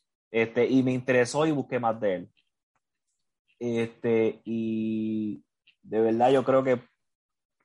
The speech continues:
yo espero que esto sea un curso de corrección en Noah, como tú dices, porque yo cre-, pienso que agarró a mucha atención esta corrida de Koichi Ozaki para después perderlo por completo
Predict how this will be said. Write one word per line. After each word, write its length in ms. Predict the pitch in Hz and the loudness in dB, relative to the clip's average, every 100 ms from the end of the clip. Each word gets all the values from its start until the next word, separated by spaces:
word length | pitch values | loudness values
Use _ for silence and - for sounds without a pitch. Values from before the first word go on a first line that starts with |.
| - | -14
yo 180 | 139 139 | 0 0
espero 360 | - 151 156 | 2 2 2
que 60 | 147 | 0
esto 220 | 143 156 | -4 -6
sea 400 | 151 151 151 143 | -6 0 2 2
un 340 | 131 135 135 - | 0 -4 -10 -8
curso 420 | 135 139 - 135 | -4 -4 -2 0
de 120 | 131 | 0
corrección 640 | 127 123 123 - 135 127 | 0 -2 -4 -6 -4 -4
en 160 | 120 104 | -4 -8
Noah, 380 | 104 101 95 - - | -6 -6 -6 -10 -16
como 200 | 104 101 | -16 -8
tú 100 | 104 | -6
dices, 200 | 98 98 | -6 -6
porque 480 | 104 95 117 104 - _ _ _ _ _ _ _ _ _ _ | -6 -6 -8 -10 -14 _ _ _ _ _ _ _ _ _ _
yo 600 | 120 120 135 156 131 - _ _ - | -6 2 4 4 2 -4 _ _ -16
cre-, 300 | - 135 127 - | -4 -2 -2 -2
pienso 300 | 160 160 160 | 0 0 0
que 60 | |
agarró 520 | 139 120 117 123 143 | 2 2 2 0 -2
a 40 | 139 | -4
mucha 520 | 147 147 156 147 - | -6 -4 0 0 0
atención 680 | 143 147 147 - 147 143 143 | -2 -2 -6 -6 -4 -6 -8
esta 460 | - 131 - 131 127 | -12 -8 -2 0 0
corrida 280 | 135 135 127 | 0 -2 -2
de 80 | 131 | -2
Koichi 260 | 131 131 135 | -4 -4 -6
Ozaki 500 | 131 156 143 127 113 | 0 2 2 0 -6
para 220 | - 104 | -4 -2
después 220 | 101 117 | -2 -2
perderlo 380 | 123 131 135 135 | 0 2 2 2
por 140 | 135 | 0
completo 680 | 127 127 135 143 131 110 113 | -4 -6 -2 -2 0 -4 -6